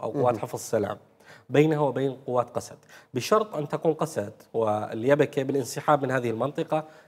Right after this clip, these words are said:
Speaker 1: إلى عمق بعد ال-، الطريق الدولي الإنفور.
Speaker 2: مهم.
Speaker 1: يعني ه-، هذا السبب المباشر للوجود الروسي. هذا ال-، ال-، هذا الاتفاق شرعن للروس الدخول إلى هذه المنطقة بقوة بعد أن كانت حكرا على الجانب الأمريكي.
Speaker 2: مهم.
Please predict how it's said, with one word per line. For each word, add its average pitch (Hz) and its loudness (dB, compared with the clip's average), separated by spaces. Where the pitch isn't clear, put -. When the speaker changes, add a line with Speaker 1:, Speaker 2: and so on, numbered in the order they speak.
Speaker 1:
إلى 185 8
عمق 147 8
بعد 127 4
ال-، 117 -4
الطريق 123 2
الدولي 113 -2
الإنفور. 101 -8
Speaker 2:
مهم. 123 -2
Speaker 1:
يعني 120 2
ه-، 139 -4
هذا 202 4
السبب 196 4
المباشر 151 6
للوجود 123 4
الروسي. 101 -8
هذا 202 6
ال-، 165 0
ال-، 131 -2
هذا 185 4
الاتفاق 110 0
شرعن 151 2
للروس 127 0
الدخول 127 -4
إلى 131 0
هذه 139 -2
المنطقة 139 -2
بقوة 135 0
بعد 131 0
أن 120 -6
كانت 147 -2
حكرا 160 -6
على 131 -2
الجانب 139 -2
الأمريكي. 156 -2
Speaker 2:
مهم. 113 -4